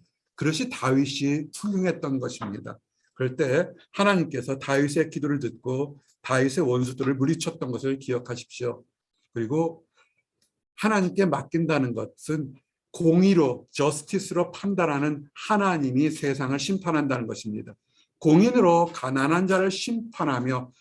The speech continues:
하나님께서는 그 모든 것을 올바르게 판단하실 겁니다. 그래서 때가 되면 악인들은 심판을 받아요.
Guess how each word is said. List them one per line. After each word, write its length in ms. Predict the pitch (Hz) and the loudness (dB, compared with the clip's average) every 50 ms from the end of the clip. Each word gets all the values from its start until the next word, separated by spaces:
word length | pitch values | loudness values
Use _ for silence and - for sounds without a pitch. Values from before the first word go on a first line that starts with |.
| _ _ | _ _
하나님께서는 1080 | - 233 240 240 233 214 185 165 165 156 147 127 120 - 131 135 165 202 202 165 139 139 - _ _ _ _ | 0 2 4 4 4 2 0 -2 -2 -6 -6 -6 -4 -4 -2 2 2 4 2 2 0 -4 -10 _ _ _ _
그 100 | - - | 6 8
모든 440 | 180 180 139 147 151 147 143 160 147 | 8 8 8 4 0 2 2 0 0
것을 360 | 135 127 123 139 147 156 151 - | 0 -2 0 2 2 2 2 0
올바르게 760 | - 147 147 151 151 143 143 123 120 110 113 127 127 139 - | 0 2 4 4 4 2 2 0 -2 -2 -2 -2 -2 -4 -4
판단하실 560 | - - 170 175 156 156 151 151 151 - - - | -4 -2 -2 2 4 4 4 4 2 0 -4 -4
겁니다. 440 | - 160 135 123 117 110 120 - - _ _ _ _ _ _ _ _ _ _ | -2 -2 -2 -2 -4 -6 -8 -10 -12 _ _ _ _ _ _ _ _ _ _
그래서 320 | - 127 127 165 160 160 - | -6 -4 0 0 0 2 2
때가 300 | 226 233 220 240 - 175 | 2 4 4 4 4 4
되면 460 | 165 143 131 123 131 139 131 117 120 - _ _ _ _ | 4 0 0 0 -2 -4 -4 -6 -10 -14 _ _ _ _
악인들은 560 | _ - 117 120 113 135 143 139 139 135 147 147 | _ -4 -4 -2 0 0 0 0 0 0 0 -2
심판을 600 | 147 - 180 160 - - 147 131 135 139 143 143 | -2 -4 -4 -6 -4 -4 -4 0 0 0 0 -2
받아요. 600 | 139 107 95 107 110 110 117 120 117 110 - | -4 -8 -6 -6 -4 -2 0 0 -2 -2 -6